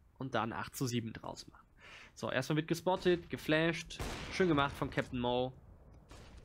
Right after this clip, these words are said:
Ohne aus dem Zoom rauszugehen, die Flash gedodged, dann rumgezogen und den Spieler im Sprung geholt. Fitch hofft, dass da jetzt nochmal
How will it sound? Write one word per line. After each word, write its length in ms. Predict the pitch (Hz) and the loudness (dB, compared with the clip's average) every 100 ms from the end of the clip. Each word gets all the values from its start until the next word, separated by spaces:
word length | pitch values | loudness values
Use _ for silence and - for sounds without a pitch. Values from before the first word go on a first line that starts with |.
| - - | -20 -4
Ohne 240 | 147 143 123 | 2 4 2
aus 140 | 127 | 0
dem 140 | 131 | -2
Zoom 200 | 120 131 | -2 -2
rauszugehen, 800 | 127 123 - 127 120 120 117 113 - | 0 0 -2 -6 -2 0 0 -4 -4
die 100 | 123 | -4
Flash 320 | 123 113 113 | 2 2 2
gedodged, 460 | 123 120 139 - - | -2 0 -2 -2 -8
dann 80 | 113 | -6
rumgezogen 760 | 117 123 127 - 120 117 117 120 - - - | -4 -4 -4 -4 -6 -4 -8 -10 -16 -14 -8
und 100 | 113 | -8
den 80 | 104 | -8
Spieler 300 | - 120 104 | -4 0 -2
im 80 | |
Sprung 280 | - - 156 | -2 0 2
geholt. 400 | 151 139 139 135 - - - - - - _ - - - _ _ _ - | 2 4 2 2 -8 -20 -20 -20 -20 -20 _ -20 -20 -20 _ _ _ -18
Fitch 340 | - 131 - | -2 -2 0
hofft, 200 | 131 - | -2 0
dass 160 | 127 - | -2 2
da 80 | 120 | 0
jetzt 180 | 117 | 0
nochmal 440 | 120 117 117 117 | -6 -2 0 0